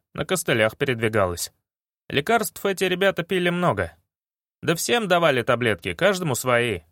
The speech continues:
А потом, когда Маслов милиционеру стал говорить, что видел, как я пеналы менял, вот тут до меня дошло, какой он подлый. Чего той ночью, когда я проснулся и его увидел, Дима сделать хотел?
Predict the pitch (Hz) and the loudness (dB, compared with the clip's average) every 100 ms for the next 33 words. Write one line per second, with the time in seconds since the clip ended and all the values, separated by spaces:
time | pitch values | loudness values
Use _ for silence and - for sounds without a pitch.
0 | _ _ - - 170 233 214 196 170 180 | _ _ -4 -2 0 -2 0 0 0 0
1 | 196 196 180 175 - 175 170 190 180 190 | 2 0 0 -4 -2 -2 0 0 0 2
2 | 185 165 - 170 160 151 160 175 175 - | 0 0 0 0 2 0 0 0 -2 -4
3 | - 160 180 165 160 160 156 170 156 165 | -4 -2 0 0 0 -2 -2 -2 -2 -2
4 | 190 220 160 120 117 107 92 87 _ _ | 0 2 2 0 0 0 0 -2 _ _
5 | _ _ _ _ _ 120 190 220 - 202 | _ _ _ _ _ 0 2 0 0 0
6 | 185 185 170 147 165 180 170 131 123 113 | 2 0 0 0 0 0 0 0 0 0
7 | 120 120 117 110 127 107 101 92 85 _ | -2 0 -2 0 0 0 0 -4 -4 _
8 | _ _ _ _ _ _ - 147 151 214 | _ _ _ _ _ _ -6 -2 0 0
9 | 208 202 202 233 220 175 156 156 151 175 | 2 0 0 0 0 -2 -2 -2 0 2
10 | 156 147 165 165 214 196 147 156 156 165 | 2 0 0 -2 -2 0 0 -2 -2 0
11 | 170 160 160 180 156 151 147 170 165 156 | 0 0 0 -2 0 0 0 0 0 0
12 | 233 196 - 113 104 101 90 | 0 0 0 -2 0 -2 -2